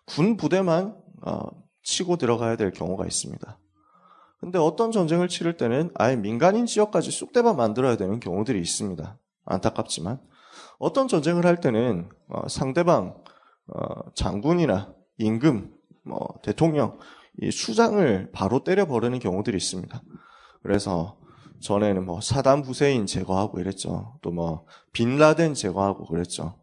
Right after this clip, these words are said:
이렇게 해서 딱 상대 수뇌부만 공격하는 핀포인트 타격을 해야 될 때도 있습니다.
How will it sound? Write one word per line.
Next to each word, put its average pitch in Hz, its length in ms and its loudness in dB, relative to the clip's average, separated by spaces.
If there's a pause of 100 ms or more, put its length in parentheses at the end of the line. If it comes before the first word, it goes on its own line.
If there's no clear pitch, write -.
(140)
이렇게 127 300 0
해서 117 440 2 (320)
딱 143 280 4
상대 175 420 2
수뇌부만 202 800 0
공격하는 143 600 0
핀포인트 208 520 0
타격을 180 420 -2
해야 165 140 2
될 143 180 -2
때도 175 220 -4
있습니다. - 460 -8